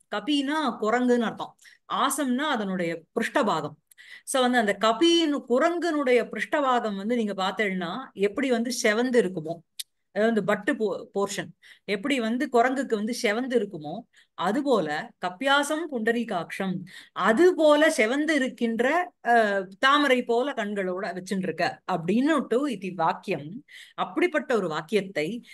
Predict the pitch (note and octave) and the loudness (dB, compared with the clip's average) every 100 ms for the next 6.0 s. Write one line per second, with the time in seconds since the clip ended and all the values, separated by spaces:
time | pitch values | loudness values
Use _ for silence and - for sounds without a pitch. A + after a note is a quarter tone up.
0 | - F#3+ G3+ C4 F4+ - F#4+ F4+ A3+ G#3 | -12 -2 2 4 2 2 4 4 4 2
1 | C4 B3+ B3+ B3+ D4+ - G3 A3 - B3 | 2 4 4 4 0 -2 -4 -2 0 0
2 | B3+ D4 C#4 F3+ D#3+ D#3 E3+ A#3+ G3 - | 0 -2 -4 -6 -6 -8 0 0 0 -4
3 | A#2 A#2+ - - F#3 D4+ E4 A#3+ F3+ F3 | -14 -14 -18 -2 0 2 0 0 -2 -2
4 | A#3 D4+ G3+ A#3+ D4 C#4+ C#4 C#4 G3 F#3 | -4 -6 -4 0 4 4 4 2 0 0
5 | A#3 D#4+ F4+ A#3+ A#3+ A#3+ G3+ - D3 A3 | 0 0 0 0 2 2 -2 -6 -10 -12